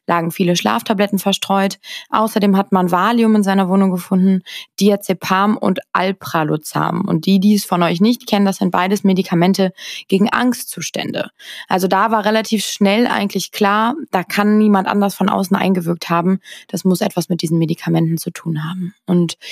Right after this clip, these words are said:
in dieser Lebenszeit, in der Heath Ledger sich zu dem Zeitpunkt befand, es war eben die Dreharbeiten zu The Dark Knight, zu dem Batman-Film, waren kurz davor abgeschlossen gewesen und es li-, lief alles wirklich richtig gut. Aber so wie die Fredi eben schon gesagt hat,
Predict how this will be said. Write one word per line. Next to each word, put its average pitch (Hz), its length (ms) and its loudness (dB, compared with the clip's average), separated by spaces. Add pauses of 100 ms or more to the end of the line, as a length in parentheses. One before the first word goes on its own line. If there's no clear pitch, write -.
(380)
in 202 160 2
dieser 208 220 4
Lebenszeit, 220 580 2
in 208 100 4
der 190 160 2
Heath 196 220 0
Ledger 202 320 0
sich 185 160 -4
zu - 120 -4
dem 190 180 2
Zeitpunkt 185 420 -2
befand, 247 460 0
es 196 100 -6
war 190 160 0
eben 190 240 2 (340)
die 196 80 -2
Dreharbeiten 202 840 0
zu 185 340 0
The 175 120 0
Dark 170 300 0
Knight, 190 380 2
zu - 140 -4
dem 180 160 0
Batman-Film, 190 840 0 (320)
waren 190 260 2
kurz 202 320 -2
davor 190 320 0
abgeschlossen 190 640 -2
gewesen 190 640 2
und 185 400 0 (920)
es - 220 -2 (140)
li-, 240 320 4
lief 294 360 4
alles 240 340 0
wirklich 233 320 -2
richtig 220 260 -2
gut. 285 320 2
Aber 202 160 0
so 214 160 0
wie 233 80 2
die 220 80 2
Fredi 240 340 2
eben 220 160 2
schon 208 160 2
gesagt 208 340 0
hat, 214 160 -2